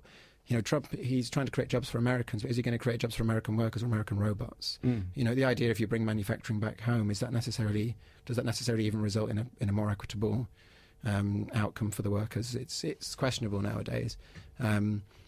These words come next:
Speaker 1: and I think what they're trying to do is to say, um, you know, actually we need to think about how we're going to structure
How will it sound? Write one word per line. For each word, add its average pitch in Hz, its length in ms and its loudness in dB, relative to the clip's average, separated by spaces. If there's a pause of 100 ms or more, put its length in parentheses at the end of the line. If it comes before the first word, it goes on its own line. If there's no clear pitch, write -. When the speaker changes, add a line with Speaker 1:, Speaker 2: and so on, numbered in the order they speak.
(200)
Speaker 1:
and 135 80 4
I 117 40 2
think 143 160 4
what 127 100 4
they're 123 140 4
trying 113 220 2
to 107 80 0
do 110 220 4
is 104 140 0
to - 120 -6
say, 110 520 2
um, 113 480 0 (600)
you 123 80 2
know, 113 40 4
actually 120 280 0
we 107 120 2
need 110 140 2
to - 60 -8
think 113 200 0
about 113 220 -2
how 110 240 0
we're 107 140 0
going 107 160 -2
to 101 80 -2
structure 104 640 -2